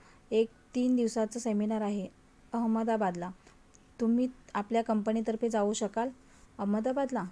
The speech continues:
तो एकदम ओरडला. "का, any problem?" "No सर," तो घाईघाईने म्हणाला. "ठीक आहे, शोशाद्री येईल तुम्हाला तुमचा असिस्टंट म्हणून. मी डिटेल्स पाठवतो." "ओके."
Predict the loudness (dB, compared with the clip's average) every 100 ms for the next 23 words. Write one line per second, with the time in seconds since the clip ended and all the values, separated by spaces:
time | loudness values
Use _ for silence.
0 | -6 -2 0 0 0 0 -2 -2 -6 -8
1 | -20 -20 -20 -12 -4 -2 0 0 0 0
2 | 0 -2 -4 -10 -20 -20 -4 -2 0 0
3 | 0 0 2 0 0 0 0 0 -4 -6
4 | -10 -2 0 2 -2 -4 -14 -20 -20 -20
5 | -12 -2 2 2 0 0 0 0 0 -4
6 | 0 2 2 2 0 2 0 -2 -8 -20
7 | -20 -8 -2 0 2 2 0 -4 -2 0
8 | 0 0 -4 -10 -20 -6 -2 2 2 2
9 | 0 0 -2 -2 -6 -8 -12 -20 -20 -20
10 | -20 -20 -6 -6 -4 -8